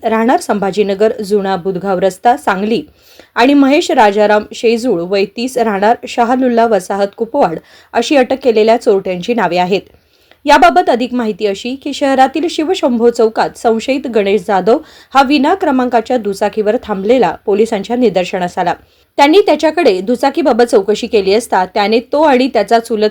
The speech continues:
पुतण्या सूरज नितीन जाधव या दोघांनी सदरची दुचाकी संजयनगर परिसरातून चोरल्याची कबुली दिली.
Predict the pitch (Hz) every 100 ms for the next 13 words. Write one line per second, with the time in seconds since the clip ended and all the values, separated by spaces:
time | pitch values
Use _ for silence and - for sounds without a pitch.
0 | - 269 254 240 254 - 247 262 277 302
1 | 240 - 196 185 214 220 180 156 214 196
2 | 196 220 214 262 - - - - 285 302
3 | 330 381 254 226 254 247 175 180 233 226
4 | 294 285 320 - 202 208 220 196 208 240
5 | 240 190 180 185 247 226 185 185 170 170
6 | 165